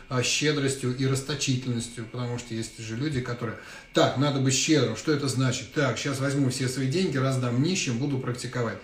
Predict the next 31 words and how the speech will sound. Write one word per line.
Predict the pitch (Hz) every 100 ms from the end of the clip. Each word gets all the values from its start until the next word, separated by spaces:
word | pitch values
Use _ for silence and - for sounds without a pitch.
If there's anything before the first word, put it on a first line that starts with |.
| - -
И | 214 202
в |
результате | 147 143 139 175 180
с | 131
голой | 127 139 123
же, | 113 117 120 117
<clears throat> | 131 127 - 156
извините, | 120 123 131 123 113
без | 120 127
штанов | - 135 - -
побежал, | 123 120 123 160 165 - - -
э, | 117 117 113 110
значит, | 117 120 117 117
э, | 110 113
сам | 117 147 143 123 113
к |
этим | 123 120 117
нищим | 131 131 107
тоже | 123 113
просить | 98 113 135 127
теперь | - 113
у | 113
кого-то. | 117 101 92 - - - - - - -
Это | 170 190
ненормально, | 190 202 208 214 135 147 185 104 - - - - -
понимаете? | 110 107 120 214 226 - - - -
Не, | 143 151
не | 120 151
надо | 156 120 156
раздавать | 214 196 254 -
всё. | - - - - -